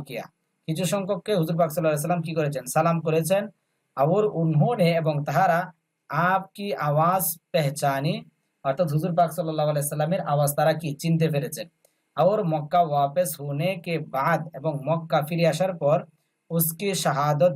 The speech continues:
দি সুবহ সে পেহলে হি, অর্থাৎ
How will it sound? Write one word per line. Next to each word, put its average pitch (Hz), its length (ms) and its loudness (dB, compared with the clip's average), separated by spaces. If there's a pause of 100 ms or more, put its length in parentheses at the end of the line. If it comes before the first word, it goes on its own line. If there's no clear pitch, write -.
(140)
দি 175 160 0 (1160)
সুবহ 160 320 4
সে 175 200 2 (120)
পেহলে 127 340 -2 (120)
হি, 160 140 0 (540)
অর্থাৎ 175 300 0